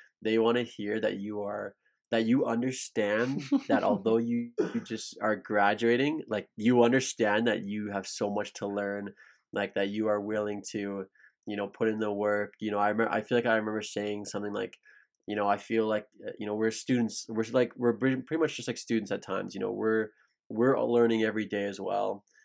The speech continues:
Speaker 1: Um, so I think that's a huge thing I just thought about, huge thing to tell, uh, tell them, because I feel like if you show them that you are willing to learn and grow,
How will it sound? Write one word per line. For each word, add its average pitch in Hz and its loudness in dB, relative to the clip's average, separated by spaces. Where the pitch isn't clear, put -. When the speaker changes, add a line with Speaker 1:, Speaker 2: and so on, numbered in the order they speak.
Speaker 1:
Um, 98 0
so 107 0
I 107 2
think 120 -2
that's 110 2
a - 4
huge 143 6
thing 110 2
I 110 2
just 104 -8
thought 107 0
about, 104 -4
huge 120 -2
thing 113 -4
to 104 -8
tell, 104 0
uh, 101 0
tell 101 -2
them, 101 -4
because 101 0
I 110 0
feel 120 0
like 110 0
if 113 -4
you 123 -2
show 113 0
them 127 2
that 107 0
you 110 0
are 110 4
willing 104 -4
to 110 -4
learn 104 -2
and 107 -4
grow, 107 4